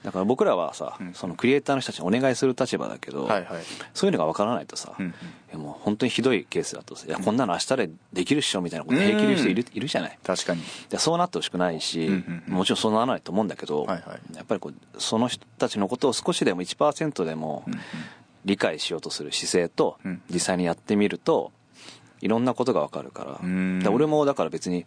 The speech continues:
Speaker 1: その手、道のさ、エキスパートになりたいわけじゃないし、
Speaker 2: はい。
Speaker 1: なんだけど、でもその人のことを知るには、
Speaker 2: うんうんうん。
Speaker 1: その人のことをやってることを理解する必要があるから。
Speaker 2: いや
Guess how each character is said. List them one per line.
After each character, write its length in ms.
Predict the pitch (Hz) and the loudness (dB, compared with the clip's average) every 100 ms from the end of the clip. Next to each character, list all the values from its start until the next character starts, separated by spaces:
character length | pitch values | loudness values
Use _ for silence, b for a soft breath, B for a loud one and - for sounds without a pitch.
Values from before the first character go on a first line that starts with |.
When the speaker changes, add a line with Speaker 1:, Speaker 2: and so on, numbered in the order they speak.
| B | B
Speaker 1:
そ 160 | - 139 | 0 4
の 200 | 147 131 _ _ _ _ - | 4 2 _ _ _ _ -6
手、 180 | - 156 - _ | -2 -2 -4 _
道 120 | 110 104 | -2 2
の 160 | 117 107 | 0 2
さ、 160 | 85 | 0
エ 60 | 87 | 0
キ 80 | - | -2
ス 120 | - | -2
パ 80 | 147 | -2
ー 20 | |
ト 60 | |
に 60 | 87 | -2
な 60 | 160 | 0
り 60 | |
た 80 | - | 2
い 20 | |
わ 60 | 85 | 2
け 80 | - | 0
じ 80 | |
ゃ 20 | 82 | 0
な 120 | 92 | 2
い 100 | 85 | 0
し、 340 | - - 85 | -2 2 2
Speaker 2:
は 140 | 80 90 | 2 0
い。 80 | 87 B B B B B | -6 B B B B B
Speaker 1:
な 100 | - | -4
ん 40 | 82 | -2
だ 80 | |
け 100 | 92 | 0
ど、 200 | 120 104 | 2 2
で 80 | 80 | 0
も 240 | 82 - - | -4 -8 -10
そ 140 | - | -2
の 100 | 120 | 0
人 220 | 131 - 92 | 0 0 -2
の 100 | 76 | -2
こ 100 | 82 | -6
と 100 | 76 | -6
を 20 | |
知 160 | - | -4
る 160 | 78 82 | -2 -2
に 140 | 78 | -4
は、 120 | 69 - | -6 -6
Speaker 2:
う 40 | |
ん 20 | |
う 20 | 90 | -6
ん 100 | - | -6
う 40 | |
ん。 140 | 90 - | -12 -6
Speaker 1:
そ 120 | - | -2
の 80 | 117 | 0
人 160 | - - | 0 -4
の 100 | - | -4
こ 80 | |
と 80 | 101 | 0
を 40 | 82 | 0
や 60 | |
っ 20 | |
て 120 | - 123 | 2 4
る 60 | |
こ 100 | 135 | 4
と 60 | 143 | 2
を 40 | |
理 100 | 156 | 0
解 120 | - | -4
す 80 | 73 | -8
る 80 | 71 | -8
必 140 | - | -6
要 40 | 78 | -6
が 60 | |
あ 20 | 71 | -6
る 80 | |
か 120 | - 62 | -6 -6
ら。 160 | - - | -8 -6
Speaker 2:
い 60 | |
や 100 | 90 | -4